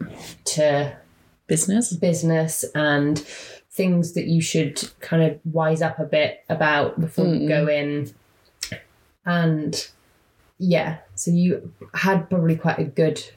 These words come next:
Speaker 1: footing
Speaker 2: Yeah.
Speaker 1: to start with.
Speaker 2: Yeah.
Speaker 1: But is there anything that you do wish that you had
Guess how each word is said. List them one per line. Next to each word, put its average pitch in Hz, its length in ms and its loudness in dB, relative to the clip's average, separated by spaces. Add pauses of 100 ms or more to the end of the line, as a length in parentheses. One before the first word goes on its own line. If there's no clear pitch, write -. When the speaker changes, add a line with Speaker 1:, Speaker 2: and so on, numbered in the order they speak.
Speaker 1:
footing - 760 -2
Speaker 2:
Yeah. 170 300 2 (100)
Speaker 1:
to - 100 -2
start - 680 0
with. 175 140 0
Speaker 2:
Yeah. 151 340 0 (1120)
Speaker 1:
But 170 160 -2
is 165 140 0
there 180 100 2
anything 180 300 2
that 170 120 2
you 165 220 2
do 160 340 2
wish 175 300 0
that 170 160 0
you 175 580 2
had 170 340 0